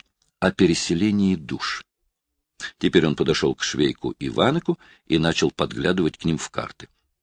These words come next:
В этот момент оба игрока забыли и думать о чинопочитании. Они играли в марьяж уже не вдвоём, а втроём вместе с Ходунским.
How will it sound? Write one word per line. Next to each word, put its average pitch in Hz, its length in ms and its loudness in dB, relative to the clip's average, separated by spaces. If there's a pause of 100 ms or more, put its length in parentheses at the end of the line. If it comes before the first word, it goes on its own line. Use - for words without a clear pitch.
(520)
В 82 180 2
этот 165 280 2
момент 147 460 0
оба 117 300 6
игрока 92 400 2
забыли 101 440 2
и 87 60 4
думать 123 480 0
о 82 140 0
чинопочитании. 78 920 -2 (300)
Они 80 300 2
играли 78 380 4
в 64 120 -6
марьяж 76 480 0
уже 76 180 0
не 76 120 -2
вдвоём, 71 540 4 (360)
а 73 120 -2
втроём 90 640 0
вместе 90 440 -2
с - 80 0
Ходунским. 71 800 2